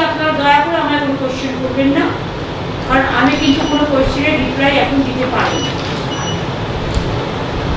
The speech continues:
আর একটা কথা বলি, যে কেউ যে কাউকে ডেকে ডিবেট করতে বসবেন না, দয়া করে, কারণ অনেকে অনেকটা না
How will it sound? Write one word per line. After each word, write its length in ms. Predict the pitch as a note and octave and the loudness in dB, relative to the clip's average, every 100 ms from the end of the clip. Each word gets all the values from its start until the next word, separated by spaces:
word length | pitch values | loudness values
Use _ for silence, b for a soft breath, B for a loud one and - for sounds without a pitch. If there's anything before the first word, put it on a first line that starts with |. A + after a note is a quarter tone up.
| - - - | 0 2 2
আর 100 | C#4 D4+ | 4 2
একটা 160 | D#4+ D#4+ | 0 0
কথা 200 | D#4 D#4 D4 | 0 0 2
বলি, 160 | D4 E4+ - - | 2 2 0 0
যে 100 | C#4 D4 | 0 0
কেউ 160 | E4 E4 D#4+ - - | 0 0 -2 -4 0
যে 80 | C#4 C#4 C#4 | 2 4 4
কাউকে 320 | D#4 G#3 D#4 D#4 | 4 2 2 0
ডেকে 240 | C#4 C#4+ D4+ - - - - | 0 0 0 0 -2 -6 -2
ডিবেট 300 | - C4+ D#4 D4+ | 2 4 4 2
করতে 240 | C#4+ - C4+ | -2 -4 -2
বসবেন 320 | A3+ A3+ G#3 E4+ | -2 -2 -2 -4
না, 60 | - - - - - - - - - - - G3 | -4 -6 -6 -6 -6 -6 -6 -6 -4 -4 -4 0
দয়া 260 | C4 D4+ D#4+ A#4 | 4 4 4 0
করে, 160 | A#4 - - - - - - - - - - - - - - - - - - | -2 -8 -8 -10 -8 -8 -8 -8 -8 -8 -8 -8 -8 -8 -8 -6 -6 -6 -4
কারণ 160 | - C4+ C#4 | 2 4 4
অনেকে 240 | D4 D#4+ E4+ D4+ | 2 2 2 2
অনেকটা 300 | D#4+ E4 D#4+ C#4 | 0 0 2 4
না 80 | C#4 | 4